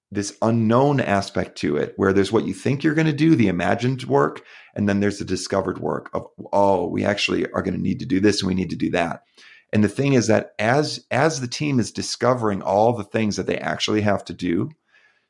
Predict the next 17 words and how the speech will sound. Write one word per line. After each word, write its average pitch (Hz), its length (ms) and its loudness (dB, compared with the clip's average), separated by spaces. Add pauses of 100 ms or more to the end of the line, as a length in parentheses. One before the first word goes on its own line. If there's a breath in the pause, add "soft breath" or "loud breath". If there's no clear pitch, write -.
they're 120 240 4
also 160 440 0
noticing 135 680 2
a 120 80 0
lot 117 180 2
of 113 140 -4
things 110 340 0
that 104 180 0
they 107 140 2
think 175 400 -4
they - 140 -4
have - 300 -6
to - 80 -12
do. - 320 -8 (560)
You 98 120 0
know, 110 240 4
like, 98 340 0